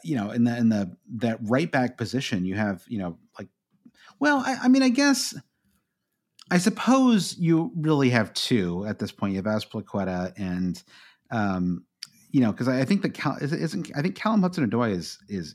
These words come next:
injured right now, and so you really have Aspi and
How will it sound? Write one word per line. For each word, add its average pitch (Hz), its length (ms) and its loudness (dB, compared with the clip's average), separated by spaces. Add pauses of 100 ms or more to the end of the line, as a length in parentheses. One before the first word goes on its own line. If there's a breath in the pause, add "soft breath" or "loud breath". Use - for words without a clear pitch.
injured 101 400 -2
right 73 180 -14
now, - 260 -14
and 90 120 -8
so 92 420 -6 (460 soft breath)
you 147 140 2
really 175 260 6
have 135 220 4
Aspi 113 600 0
and 90 380 -2